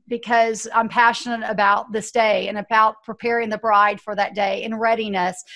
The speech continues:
And I really, I, I, this is not to, quote, promote a book,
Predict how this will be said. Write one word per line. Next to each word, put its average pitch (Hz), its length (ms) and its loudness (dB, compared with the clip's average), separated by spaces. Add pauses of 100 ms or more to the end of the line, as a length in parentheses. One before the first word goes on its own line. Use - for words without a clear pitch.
(200)
And 254 280 -2
I 262 60 4
really, 311 380 2 (120)
I, 254 120 0 (100)
I, 240 100 -4 (280)
this 285 200 -6
is 262 140 -6
not 262 220 2
to, 240 120 -4
quote, 233 280 -4
promote 233 360 -2
a 214 60 -6
book, 220 380 0